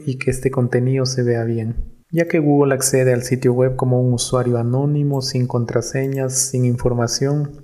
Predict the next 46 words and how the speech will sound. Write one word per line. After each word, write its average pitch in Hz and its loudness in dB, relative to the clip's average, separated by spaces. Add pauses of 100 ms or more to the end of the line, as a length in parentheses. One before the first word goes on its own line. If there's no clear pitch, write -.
(140)
Google 139 4
también 127 2
deberá 120 4
ver 123 0
todas 131 2
las 123 -2
imágenes 127 0
y 127 2
otros 127 -2
elementos 123 -2
en 123 0
la 120 -4
página. 151 0
Si - 0
actualizaste 131 0
una 131 0
página, 139 -2 (300)
hay 131 4
herramientas 127 2
de 123 2
Google 127 4
como 127 2
Google 123 2
Search 131 -4
Console 139 -2
que 135 -2
te 135 0
pueden 131 2
ayudar 127 2
a 131 4
decirle 131 0
a 131 2
Google 151 0
que 139 2
hay 139 4
nuevas 131 2
actualizaciones 135 -2
y 160 4
esto 156 2
puedes 135 2
enviarlo 127 2
a 127 4
un 127 2
mapa 123 0
del 120 0
sitio, 135 0